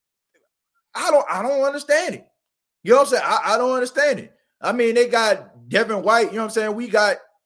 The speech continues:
shoot, man, we got Demario <laughs> Davis. Demario Davis, a first team All-Pro. So I really don't understand what people talking about. You know what I'm saying? I really don't.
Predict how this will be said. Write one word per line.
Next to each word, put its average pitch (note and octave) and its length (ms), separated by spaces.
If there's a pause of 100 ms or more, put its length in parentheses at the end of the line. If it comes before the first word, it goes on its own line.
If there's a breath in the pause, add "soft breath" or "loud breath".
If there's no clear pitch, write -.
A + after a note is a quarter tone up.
(280)
shoot, E3+ 380 (100)
man, A#3 200
we C4 80
got A#3 240
Demario B3+ 600
<laughs> C#4+ 160
Davis. C#3 300 (240 soft breath)
Demario B3+ 440
Davis, B3 300
a A3+ 80
first B3 340
team B3 280
All-Pro. B3 680 (280)
So B3 300
I A#3 120
really B3+ 340
don't A#3 200
understand G#3 680 (640)
what G#3+ 400 (220)
people G#3+ 380
talking G#3+ 400
about. F#2 300 (600)
You C#3 60
know F3 60
what G#3+ 60
I'm G#3+ 60
saying? G#3+ 180
I F#3 120
really A3 280
don't. A3+ 280